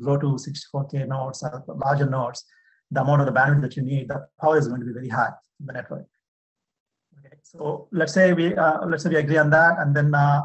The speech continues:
and then the next one I want to show here is that, so when you, uh,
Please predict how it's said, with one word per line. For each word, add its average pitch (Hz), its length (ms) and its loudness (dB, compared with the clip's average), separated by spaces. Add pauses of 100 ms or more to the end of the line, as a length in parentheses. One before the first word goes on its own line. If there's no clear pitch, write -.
and 143 100 -6
then 160 220 -4
the 147 100 -4
next 175 260 -2
one 202 100 2
I 175 80 2
want 156 140 -6
to - 60 -18
show 165 160 -12
here 151 180 -10
is 143 180 -8
that, 143 340 2 (420)
so 160 320 2
when 160 160 -2
you, 196 460 -2
uh, 151 320 0